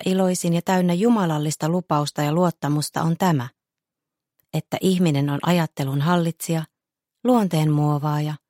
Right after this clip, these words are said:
kohtalon, ympäristön ja olosuhteiden luoja ja muokkaaja. Rakkauden, viisauden ja voiman olentona ja hänen omien ajatustensa herrana ihmisellä on avain joka tilanteeseen. Hänen sisällään on se uudistava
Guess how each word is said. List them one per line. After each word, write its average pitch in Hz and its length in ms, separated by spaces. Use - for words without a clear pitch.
kohtalon, 156 640
ympäristön 156 640
ja 180 140
olosuhteiden 151 760
luoja 185 360
ja 190 140
muokkaaja. - 680
Rakkauden, 156 600
viisauden 156 600
ja 165 100
voiman 180 420
olentona 147 540
ja 196 80
hänen 220 280
omien 214 380
ajatustensa 160 720
herrana 151 440
ihmisellä 165 500
on 151 120
avain 175 340
joka 185 300
tilanteeseen. 147 840
Hänen 220 220
sisällään 180 500
on 156 160
se - 120
uudistava 160 600